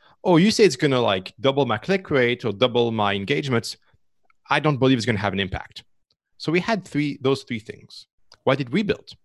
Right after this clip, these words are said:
For the first one, it's not gonna look good. The team built Drift Test Drive. Like, input your U R L. We're gonna look, we're gonna show you how it looks on, on your site, right?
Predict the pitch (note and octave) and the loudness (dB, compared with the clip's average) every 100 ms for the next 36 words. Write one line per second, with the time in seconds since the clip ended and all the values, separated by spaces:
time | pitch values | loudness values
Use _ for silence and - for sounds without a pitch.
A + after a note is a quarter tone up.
0 | _ - F#2 - F3 F#3 C4 B3+ D#3 C#3+ | _ -10 -10 -4 -2 -2 -4 -6 -6 -4
1 | B2 C#3 D#3 G#3 B3+ _ _ _ _ - | 0 0 2 0 0 _ _ _ _ -12
2 | G#2 - D3 B2 A2 A2+ - _ _ _ | -10 -8 -8 -4 -4 -6 -12 _ _ _
3 | - - _ - A2+ A2+ - G#3 - A#2+ | -20 -20 _ -4 -4 -4 -4 -4 -2 -4
4 | C#2+ A1 - _ _ _ _ _ _ _ | -4 -8 -20 _ _ _ _ _ _ _
5 | - G2 - _ _ - F3 G3 G3 G3 | -8 -8 -10 _ _ -4 0 -2 0 2
6 | G3 D3+ G#2 C#3 - _ C#3+ A#2+ E3+ - | 4 4 2 0 -6 _ -2 0 -2 -4
7 | - - B2 A#2+ G#2 - G3+ G3+ D#3+ - | -16 -10 -6 -6 -6 -4 -2 -2 -2 0
8 | C#3+ B2+ B2+ D3 C#3+ C3+ A#2 F#3+ - B3+ | -2 0 -2 -2 -2 -2 0 -2 -2 -6
9 | - - - _ _ _ _ _ _ - | -6 -14 -18 _ _ _ _ _ _ -4
10 | B2+ E3 | -4 -4